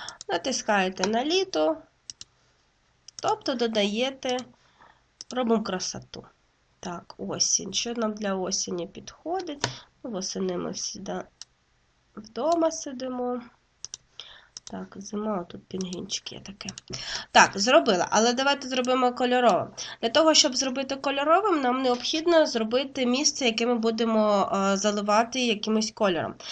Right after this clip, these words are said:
Для цього нам необхідно додати, е, хмару. Як це зробити? Натискаємо правою кнопкою миші, е, на,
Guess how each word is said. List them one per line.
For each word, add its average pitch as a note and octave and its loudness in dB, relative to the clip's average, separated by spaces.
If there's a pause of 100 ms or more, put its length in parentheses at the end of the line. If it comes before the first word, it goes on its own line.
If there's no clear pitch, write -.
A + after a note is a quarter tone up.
(200)
Для A#3 4
цього F#4+ 6
нам B3+ 4
необхідно C#4+ 2
додати, A3 2 (300)
е, G3 0
хмару. G3 6 (380)
Як D4 4
це C#4 -2
зробити? A#3+ 0
Натискаємо C4+ 2
правою B3 2
кнопкою G#3+ 0
миші, G#3 4
е, F3 0 (400)
на, G3+ 4